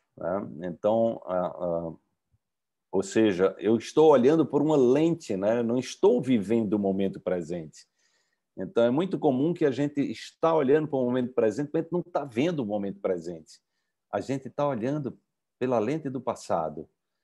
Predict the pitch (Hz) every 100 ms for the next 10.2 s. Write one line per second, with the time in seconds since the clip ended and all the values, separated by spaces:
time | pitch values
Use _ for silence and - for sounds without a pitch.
0 | _ _ - 85 90 101 117 87 85 139
1 | 143 123 127 120 - 107 - 160 165 101
2 | 90 - _ 98 101 117 120 107 127 143
3 | - 135 175 190 - 113 104 - 78 90
4 | 76 _ _ _ _ _ _ _ _ _
5 | 85 87 95 110 117 92 123 160 139 98
6 | 90 101 113 123 - 92 95 95 95 -
7 | 92 92 92 87 87 98 - - 135 135
8 | - 95 - 101 98 95 87 104 113 104
9 | 92 92 113 107 98 98 95 98 101 95
10 | -